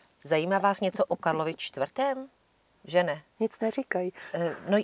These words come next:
Speaker 1: já bych teda si dovolila podotknout, že mě Karel čtvrtý zajímá hodně, protože já mám pocit, že to musel být nesmírně charismatický vládce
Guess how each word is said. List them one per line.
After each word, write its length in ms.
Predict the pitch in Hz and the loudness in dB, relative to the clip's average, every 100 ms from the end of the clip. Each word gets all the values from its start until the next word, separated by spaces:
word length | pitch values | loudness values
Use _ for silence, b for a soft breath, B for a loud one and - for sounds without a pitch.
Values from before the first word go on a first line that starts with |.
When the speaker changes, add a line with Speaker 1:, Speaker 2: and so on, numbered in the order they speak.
| 190 202 | 2 2
Speaker 1:
já 120 | 175 | 4
bych 280 | 226 - - - | 2 -4 -16 -2
teda 220 | 190 214 | 2 2
si 160 | 214 208 | 2 2
dovolila 480 | 185 190 202 220 202 B - | 4 6 8 8 4 B -2
podotknout, 540 | 202 202 - 202 202 | 0 0 0 -2 -2
že 300 | 190 208 202 | 0 2 4
mě 160 | 190 185 | 2 0
Karel 280 | 190 208 | 4 4
čtvrtý 440 | 202 190 190 208 202 | 2 -6 -6 -6 -2
zajímá 400 | 185 185 214 220 | -2 0 -2 -2
hodně, 400 | 190 175 156 131 | -2 -2 -4 -8
protože 360 | - 139 165 208 | -8 -10 -8 -2
já 160 | 202 175 | 0 0
mám 160 | 208 | 0
pocit, 340 | 185 175 226 - B B - | -2 -2 -2 -4 B B -8
že 120 | 180 | -4
to 120 | 202 | -2
musel 300 | 202 208 208 | 0 2 2
být 220 | 208 214 - _ | 2 -6 -12 _
nesmírně 720 | 170 180 - 208 208 214 240 | 2 2 2 -2 -2 0 -2
charismatický 960 | - 190 202 196 202 202 208 - 247 247 | 0 0 0 -2 -6 -6 -8 -10 -10 0
vládce 600 | 226 175 - - 151 | 0 0 -6 -10 -8